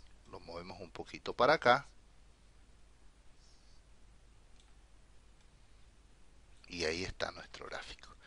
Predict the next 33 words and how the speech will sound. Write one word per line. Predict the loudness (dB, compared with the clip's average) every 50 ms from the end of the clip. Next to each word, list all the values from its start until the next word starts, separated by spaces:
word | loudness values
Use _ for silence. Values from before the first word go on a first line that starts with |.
| -16 -14 -14 -16 -12 0
Como | 2 4 6 6 4
estos | 4 4 4 4
botones | 6 4 6 8 6 6 6 4 2
son | 4 4 4 2 2
innecesarios, | 0 0 0 2 2 2 2 2 2 0 2 6 10 10 10 10 10 4 -2 -2
nos | -2 -6 2
permiten | 2 2 2 2 -2 -4 -2 -2 -2 0
filtrar, | 0 -4 -4 -2 8 12 12 12 12 12 10
claro, | 8 12 12 12 12 12 8 2 -4 -14 -18 -18 -18 -14 -2
pero | 2 6 6 8
aquí | 10 10 8 10
también | 10 8 8 8 2 0 6
podemos | 8 8 8 8 4 0 0
filtrar, | -2 -2 0 6 8 8 8 10
¿ve? | 8 4 4 4 -4 -12 -12 -6
Así | -4 -2 0 0 0 0
que | 2 0 0 0 0 -8 -16 -18 -18 -18 -8 -2
con | -2 -2 -2
un | -2 -4
clic | -2 -2 -2 4 6
derecho | 8 8 8 6 6 2 2
sobre | 2 4 4 4 2 2 2
cualquiera | 2 2 2 4 4 6 8 8
de | 8
los | 6 4
botones, | 2 0 0 2 2 2 2 2 -4 -8 -12 -6 -2
tomamos | -2 2 2 2 0 0 0 2
la | 2
opción | 2 2 0 0 0 -2 -2 -4 -10 -10 -4
ocultar | 0 0 0 -2 -4 -6 -8 -6 -8 -4 6 10 10 10 10 6 -2 -10 -18 -20 -20 -20 -20 -20 -20 -20 -14 0
todos | 4 4 6 6 4
los | 2 0
botones | -2 -4 -2 2 2 2 2 0 -6 -10